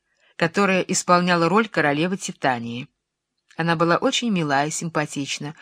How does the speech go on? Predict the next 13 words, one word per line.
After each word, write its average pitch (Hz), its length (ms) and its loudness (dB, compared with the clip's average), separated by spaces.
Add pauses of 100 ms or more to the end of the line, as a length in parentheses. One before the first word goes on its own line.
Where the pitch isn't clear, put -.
(340)
но 196 220 2
у - 60 0
нее 247 220 4
была 262 380 6
странная 247 600 2
мания 226 560 2 (260)
питаться 247 420 2
лишь 254 220 0
апельсинами 131 840 -2 (200)
в 156 100 -4
ущерб 208 460 2
иной 190 320 0
пище. 117 560 -8